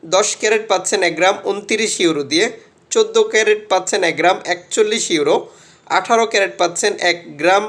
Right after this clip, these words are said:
বাউন্ন ইউরো, একুশ ক্যারেট পাচ্ছেন এক গ্রাম একষট্টি ইউরো,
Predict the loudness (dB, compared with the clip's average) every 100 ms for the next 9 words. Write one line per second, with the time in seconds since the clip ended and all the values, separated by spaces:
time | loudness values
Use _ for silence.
0 | -8 -8 0 2 2 0 0 2 2 0
1 | -8 _ _ -6 -6 -6 -4 -2 -2 0
2 | -4 -2 -2 -4 -2 -4 -2 0 0 -2
3 | -8 -6 -6 -6 -4 2 4